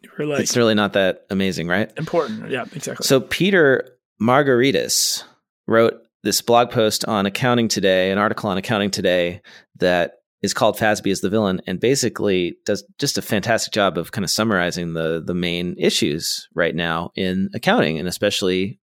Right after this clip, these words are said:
Speaker 2: accounting, uh, as it, uh, affects larger companies and, and public companies that have to adhere to gap. He said that he speaks to C P As around the country, and it's becoming clearer and clearer to me that many accountants and business owners view the Financial Accounting Standard Board as something of a villain.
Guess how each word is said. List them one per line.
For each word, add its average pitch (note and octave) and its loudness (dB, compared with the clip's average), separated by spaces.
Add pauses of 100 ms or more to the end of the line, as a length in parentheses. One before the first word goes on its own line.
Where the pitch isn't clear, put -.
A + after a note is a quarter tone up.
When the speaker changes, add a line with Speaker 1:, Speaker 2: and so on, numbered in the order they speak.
Speaker 2:
accounting, F#2+ -4
uh, E2+ -4 (300)
as F2+ 0
it, F#2 -2
uh, E2 -6 (180)
affects F#2 -6
larger F#2 0
companies F2+ -6
and, F#2 -6
and E2+ -8 (120)
public D#3 2
companies E2+ -6
that E2+ -6
have E2+ -6
to D#2+ -6
adhere F2+ -6
to D2+ -10
gap. G2 -2 (720)
He C#3 0
said C3+ 4
that G#2+ 2 (380)
he C3 0
speaks - -2
to - -6
C - -2
P A#2 2
As A2 2
around G#2 0
the G2 -2
country, F#2+ -2
and G2 -2
it's - -6
becoming G2+ -4
clearer D3+ 2
and A2 0
clearer B2 2
to F2 -4
me E2+ -4
that E2 -4
many B2+ 2
accountants G#2+ -2
and F2+ -6
business F#2+ -6
owners F#2 -4
view A#2 0
the A2 2
Financial G2+ -4
Accounting F#2 -4
Standard F#2+ -4
Board F#2 0
as - -4
something A#2+ -2
of E2 -6
a F#2 -4
villain. F#2+ -2